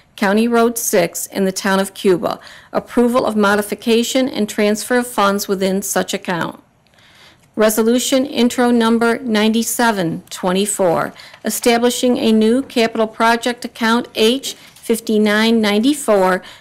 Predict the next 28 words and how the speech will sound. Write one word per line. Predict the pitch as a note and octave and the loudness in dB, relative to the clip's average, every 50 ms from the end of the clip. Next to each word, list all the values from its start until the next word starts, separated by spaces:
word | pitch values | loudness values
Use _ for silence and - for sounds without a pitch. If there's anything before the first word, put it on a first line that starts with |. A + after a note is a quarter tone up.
| _ - | _ -14
for | - - A3 | -6 -4 -2
the | G#3 A3 | 0 0
bridge | G#3+ G#3+ G#3+ A3 A3+ A#3 A3+ - - | 0 2 2 2 2 2 0 -4 -6
rehabilitation | - A3+ A3+ A#3+ C4 B3+ A#3+ A#3+ A#3 A#3 A#3+ B3 - - B3 G#3+ G3 G3 - - G#3 G3 G3 G3+ - - - - - _ _ - | -2 0 0 2 2 2 2 2 2 2 2 0 0 0 2 2 2 2 0 -2 -2 -2 -2 -4 -6 -10 -16 -20 -20 _ _ -2
L | - G3+ G#3+ A3 | 2 2 2 2
B | A3 - A3+ A3+ A3+ A#3 A#3+ B3 B3 | 2 2 0 2 2 2 0 0 0
number | - G#3+ G3+ G3 G3 G3+ | 0 0 0 0 0 -2
thirteen | G3+ - - A3 A3 - - - B3+ A#3 A#3 A3+ - | -2 0 0 0 0 0 -2 0 2 2 2 2 2
oh | - G#3 G#3 G#3+ | 2 2 2 2
four, | A3+ - - - G#3 F#3+ F3+ F3+ F3+ F3+ F3 - - - _ _ | 0 -2 -2 0 2 4 4 4 4 2 0 -2 -8 -20 _ _
County | - - G3+ G3+ G#3 G#3 G#3 | -6 -2 0 2 2 2 2
Road | G#3 G#3 G3+ G3+ G3 G3 - | 2 2 2 2 0 -2 -4
thirty-six | - G#3 G#3 G#3 G3+ F#3+ G3 - - - A#3 B3 A#3+ - - - | -2 0 0 0 0 -4 -6 -4 -2 0 0 0 0 -4 -10 -12
in | - - G3+ | -6 -4 -2
the | F#3+ | -2
Town | F#3 - - G#3+ G3 G3+ G#3 | -2 -2 -2 0 0 0 0
of | G#3 G#3 | 0 -2
Centerville. | - - G#3+ G3+ F#3 F3+ E3+ E3 D#3 D#3 - - - - - - - - - - _ _ | -4 -2 -2 0 0 0 -2 -2 -4 -4 -6 -6 -10 -14 -20 -20 -20 -20 -20 -20 _ _
Approval | - - - - - A#3+ A#3+ A#3+ A#3+ C4+ - | -6 -6 -6 -2 0 2 2 2 2 2 0
of | - G#3+ G#3 | 0 0 0
modification | G#3 G3+ G3+ G#3 G#3 - G#3 - - A#3 A3+ A#3+ A#3+ A#3 - C4 C4 | 2 2 2 2 0 -2 -6 -6 -2 0 0 0 0 0 -2 -2 -2
and | - - G#3+ G#3 | -2 -2 -4 -4
transfer | - - G#3 G#3 G#3 G#3+ G#3+ - - A3 G#3+ G#3 | -2 -2 0 0 0 -2 -4 -4 -4 -2 0 0
of | G3 G#3 | -2 -4
funds | - - A3 G#3+ A3 A#3 A#3+ A#3+ - | -4 0 0 2 2 2 0 0 -2
within | G#3 G3 F#3+ G3 G3+ G#3 G#3 | -2 -2 0 0 0 0 -2
such | G3+ - - G3 F#3+ - | -2 -2 -4 -4 -4 -4
account. | G#3+ G#3 - G#3 F3+ - - A#1+ - | -6 -6 -4 -4 -4 -4 -4 -6 -8